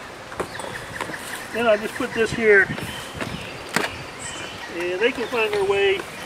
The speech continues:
into the hive. So that's all to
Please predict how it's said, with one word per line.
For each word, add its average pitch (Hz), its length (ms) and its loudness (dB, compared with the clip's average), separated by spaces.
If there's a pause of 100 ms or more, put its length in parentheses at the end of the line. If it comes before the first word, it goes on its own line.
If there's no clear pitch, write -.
(240)
into 185 200 -2
the 160 100 0
hive. 143 400 -2 (3250)
So 226 80 4
that's 233 220 6
all 302 260 10
to - 140 0